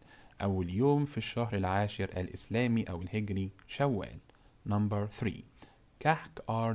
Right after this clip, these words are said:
delicious cookies. الكحك بسكويت أو هنا cookies، كعك لذيذ.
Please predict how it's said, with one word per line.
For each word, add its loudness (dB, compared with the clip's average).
delicious -2
cookies. -8
الكحك -4
بسكويت -2
أو -2
هنا 0
cookies، -2
كعك -2
لذيذ. 0